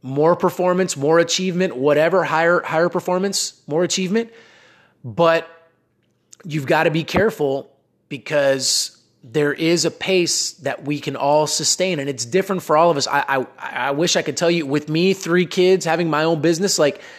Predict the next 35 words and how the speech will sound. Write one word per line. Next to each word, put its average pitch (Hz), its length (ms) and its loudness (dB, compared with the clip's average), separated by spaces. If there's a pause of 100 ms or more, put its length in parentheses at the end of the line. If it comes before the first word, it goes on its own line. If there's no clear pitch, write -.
(200)
that 156 280 -2
pace 175 260 -2
might 170 160 0
be 156 100 -2
different 156 360 0
for 151 140 -6
me 160 200 2
than 156 140 -2
it 156 80 -2
might 160 220 -2
be 165 100 -4
for 156 120 -8
somebody 151 420 -2
else. 175 640 -2 (800)
And 139 200 -4
that's 151 300 -2
where 143 460 2
the 135 100 -4
self-awareness 143 800 0
comes 120 300 -10
in. 107 260 -16 (140)
That's 143 280 -4
where 151 180 2
there 143 160 0
really 151 340 2
is 147 160 -2
no 147 180 -2
textbook 165 600 -6
for 135 180 -8
your 151 420 2
personal 160 500 -2
journey 160 320 -4
because 131 320 -4
it's 127 260 -4
yours 127 880 -4